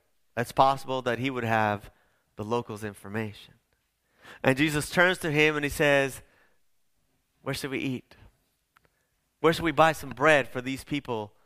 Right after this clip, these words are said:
to eat? What do you think?" He turns to Philip and he says, uh, um, "Give me a recommendation. You're from around here.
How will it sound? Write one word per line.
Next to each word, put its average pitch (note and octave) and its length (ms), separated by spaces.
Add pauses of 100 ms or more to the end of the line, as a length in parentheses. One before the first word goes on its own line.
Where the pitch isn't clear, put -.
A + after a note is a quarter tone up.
(340)
to - 180
eat? B2+ 360 (180)
What D3 80
do D3+ 80
you D#3 100
think?" - 460 (800)
He F3+ 100
turns B3 280
to A3 120
Philip A3 320
and F#3+ 120
he F#3 40
says, F#3+ 460 (340)
uh, D#3+ 300
um, D3+ 240 (240)
"Give A#3+ 140
me C4 100
a A#3+ 80
recommendation. G3+ 1000 (140)
You're G#3+ 300
from A#3 200
around F#3+ 360
here. G3 320